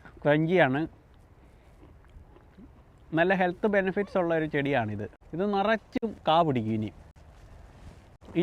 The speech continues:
ചെടിയുടെ ഉറവിടം എന്ന് പറഞ്ഞു കഴിഞ്ഞാൽ ഓസ്ട്രേലിയയിൽ നിന്നുള്ളതാണ് ഈ ചെടി. നല്ല പൊക്കമുണ്ട്, അത്യാവശ്യം നല്ല പൊക്കം വയ്ക്കുന്നൊരു, ഇത് പറയുവാണെന്നുണ്ടെങ്കിൽ ഒരു ഇരുപത് അടി പൊക്കമുള്ളൊരു ചെടിയാണ്. ഇതിൻ്റെ തൈകൾ ഇപ്പം നാട്ടിലൊക്കെ ലഭ്യമാണ് നമുക്ക്. ഇത് കിളികൾ ഇങ്ങനെ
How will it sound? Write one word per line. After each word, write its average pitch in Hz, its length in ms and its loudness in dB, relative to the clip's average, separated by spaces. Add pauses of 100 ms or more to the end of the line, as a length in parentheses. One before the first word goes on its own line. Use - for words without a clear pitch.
ചെടിയുടെ 208 380 2
ഉറവിടം 214 300 6
എന്ന് 247 100 4
പറഞ്ഞു 220 180 4
കഴിഞ്ഞാൽ 214 240 0 (140)
ഓസ്ട്രേലിയയിൽ 208 500 2
നിന്നുള്ളതാണ് 165 560 2
ഈ - 80 -4
ചെടി. 127 200 -2 (440)
നല്ല 180 180 4 (140)
പൊക്കമുണ്ട്, 190 440 4 (500)
അത്യാവശ്യം 190 380 0
നല്ല 190 220 2
പൊക്കം 190 280 -2
വയ്ക്കുന്നൊരു, 175 360 0 (220)
ഇത് 165 120 -2 (220)
പറയുവാണെന്നുണ്ടെങ്കിൽ 196 720 0
ഒരു 185 160 2
ഇരുപത് 196 220 2
അടി 185 160 2 (300)
പൊക്കമുള്ളൊരു 165 540 2
ചെടിയാണ്. 139 400 4 (140)
ഇതിൻ്റെ 202 300 4
തൈകൾ 208 320 8
ഇപ്പം 208 220 0
നാട്ടിലൊക്കെ 190 440 0
ലഭ്യമാണ് 151 460 2
നമുക്ക്. 120 240 -4 (960)
ഇത് 180 120 4 (220)
കിളികൾ 208 420 4
ഇങ്ങനെ 196 200 0